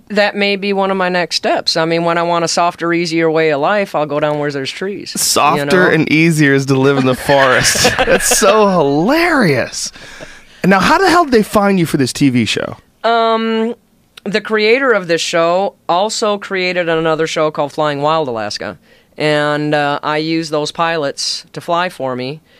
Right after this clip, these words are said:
Speaker 1: and so I appeared on a couple of those episodes. Sarah Palin also did a show, and she came out there to hunt. And, um, now, I already had a family out there at the time. It was very early in the hunting season, not a lot of animals around, so I flung her in a little plane further out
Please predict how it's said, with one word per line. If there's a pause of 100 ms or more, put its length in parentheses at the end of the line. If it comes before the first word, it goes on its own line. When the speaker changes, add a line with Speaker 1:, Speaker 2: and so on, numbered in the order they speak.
(160)
Speaker 1:
and
so
I
appeared
on
a
couple
of
those
episodes.
Sarah
Palin
also
did
a
show,
and
she
came
out
there
to
hunt. (640)
And,
um, (520)
now,
I
already
had
a
family
out
there
at
the
time.
It
was
very
early
in
the
hunting
season,
not
a
lot
of
animals
around,
so
I
flung
her
in
a
little
plane
further
out